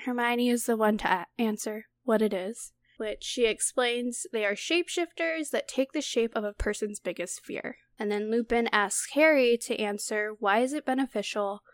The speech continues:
to have so many people in a room when trying to tackle a Boggart, and he answers that it will confuse the Boggart, causing it to not know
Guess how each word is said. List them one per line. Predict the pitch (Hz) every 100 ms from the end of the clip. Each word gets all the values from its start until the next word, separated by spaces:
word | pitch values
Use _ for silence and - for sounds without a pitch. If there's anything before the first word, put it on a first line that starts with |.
| _ -
to | 240
have | 214 214
so | - 214
many | 214 220
people | - 202 185 180 202 -
in | 208
a | 208
room | 214 220 196 190 214 - -
when | 220 214 214 214
trying | - 202 202
to | 214
tackle | 285 277 233
a | 208
Boggart, | 190 185 180 185 - _ _ _ -
and | 220 220
he | 240 226
answers | 208 202 - 208 202 196 208 - - _ _
that | 208 190 -
it | 208
will | 208 214
confuse | 262 269 262 269
the |
Boggart, | 254 208 196 202 202 - - - - _ -
causing | - 214 214 220
it | 214
to | - 254
not | 220 208 -
know | 190 185 190